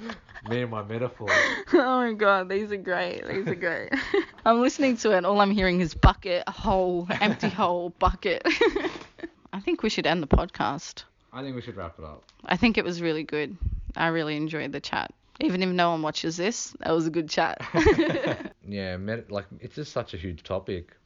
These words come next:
Speaker 2: Honestly, like, it's a, you look at any, like, any one of these, like, Oprah's, Eckhart Tolle,
Speaker 1: Yeah.
Speaker 2: Tony Robbins, all these, like, guys, they all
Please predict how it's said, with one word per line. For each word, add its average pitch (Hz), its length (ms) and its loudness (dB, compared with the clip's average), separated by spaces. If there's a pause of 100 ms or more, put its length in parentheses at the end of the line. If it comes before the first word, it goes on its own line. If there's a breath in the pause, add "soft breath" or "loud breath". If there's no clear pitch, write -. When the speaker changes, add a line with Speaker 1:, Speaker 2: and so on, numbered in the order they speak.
(220)
Speaker 2:
Honestly, 165 440 0
like, 160 440 -2
it's - 220 -6
a, 147 80 -8
you 214 180 0
look 311 160 4
at - 140 4
any, 208 300 4
like, 175 320 0 (120)
any 294 140 4
one 262 140 4
of 262 100 2
these, 214 240 0
like, 185 340 0
Oprah's, 170 1200 0 (340)
Eckhart 180 480 -2
Tolle, 160 640 -2 (300)
Speaker 1:
Yeah. 85 500 -12
Speaker 2:
Tony 208 380 4
Robbins, 190 840 -2
all 220 200 -2
these, 226 340 -4
like, 196 480 -6 (100)
guys, 165 520 -2
they 202 160 -2
all 349 240 -4